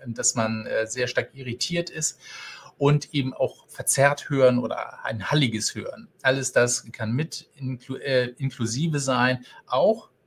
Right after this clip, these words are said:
mit Gefühlsstörungen um das Ohr, hinter dem Ohr herum.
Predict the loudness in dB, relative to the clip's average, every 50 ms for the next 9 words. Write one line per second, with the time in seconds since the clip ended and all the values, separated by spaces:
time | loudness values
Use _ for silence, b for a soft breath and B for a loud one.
0 | _ -12 -12 -12 -10 _ -12 -10 -10 -6 -2 0 0 0 0 -2 -4 -4 -6 -4
1 | -4 -2 -2 -2 -2 -4 -6 -8 -6 -6 -2 -2 -2 -2 -4 -6 -4 0 4 4
2 | 4 4 4 2 -2 2 2 2 2 4 0 -2 -2 -4 0 4 4 4 4 4
3 | 0 b b b b b _ _ -2 -2 0 0 -4 -4